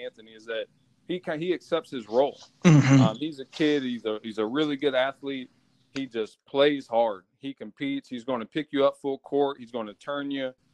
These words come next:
Speaker 1: Um, and I think, you know, he, he's not the, I wouldn't say he's the most skilled guy, um, but I do think he has the ability to, to kinda slash and get to the rim and be able to make plays.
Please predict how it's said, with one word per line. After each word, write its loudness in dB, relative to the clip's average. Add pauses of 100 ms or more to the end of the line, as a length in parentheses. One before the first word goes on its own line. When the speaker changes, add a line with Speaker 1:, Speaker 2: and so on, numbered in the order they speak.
(240)
Speaker 1:
Um, -6 (440)
and -4
I 0
think, -4
you -16
know, -4
he, -12
he's -12
not -2
the, 4
I 2
wouldn't -4
say -2
he's -10
the -4
most -8
skilled -6
guy, -10 (420)
um, -4
but 0
I 0
do -12
think -12
he -10
has -6
the -6
ability -2
to, -6
to -12
kinda -2
slash -2
and -10
get -6
to -12
the -4
rim -6
and -8
be -4
able 0
to -8
make -8
plays. -4